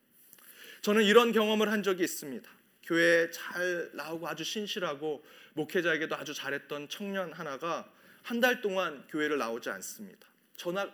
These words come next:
연락을 해도 전화를 받지 않고 다른 사람을 통해서도 어떻게 됐는지를 확인할 수 없었습니다. 그리고 한 달이 지나서 그 청년이 교회에 다시 왔습니다.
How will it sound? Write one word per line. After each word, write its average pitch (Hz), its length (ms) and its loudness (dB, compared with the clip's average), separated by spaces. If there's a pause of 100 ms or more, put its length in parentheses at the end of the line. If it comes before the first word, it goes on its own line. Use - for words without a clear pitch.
연락을 175 460 -2
해도 156 460 -6
전화를 147 360 -6
받지 117 300 -10
않고 113 420 -12 (380)
다른 165 260 -2
사람을 185 380 -2
통해서도 160 720 -6 (160)
어떻게 208 360 -4
됐는지를 180 540 -4
확인할 208 420 -4
수 - 140 -8
없었습니다. - 720 -14 (1300)
그리고 190 440 6
한 269 200 -2
달이 254 220 8
지나서 151 560 -4 (180)
그 143 140 -4
청년이 165 520 -4
교회에 131 340 0
다시 117 280 -12
왔습니다. - 540 -16